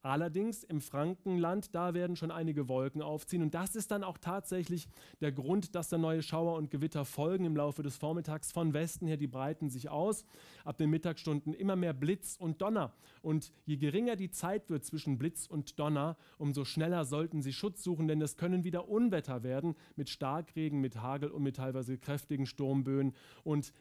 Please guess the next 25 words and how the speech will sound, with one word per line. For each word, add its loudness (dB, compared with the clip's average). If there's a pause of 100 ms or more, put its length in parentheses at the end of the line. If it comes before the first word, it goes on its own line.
der 0
Wind 2
ist -6
dann 0
sowieso 0
insgesamt -2
deutlich -2
am -4
Auffrischen 0
im 4
Laufe 0
des -6
Tages. -2 (260)
Er 0
dreht 0
von 0
Südwest -2
auf -6
West 0 (220)
und 0
ist -6
teilweise -2
im 2
Mittel 4 (380)
mäßig -2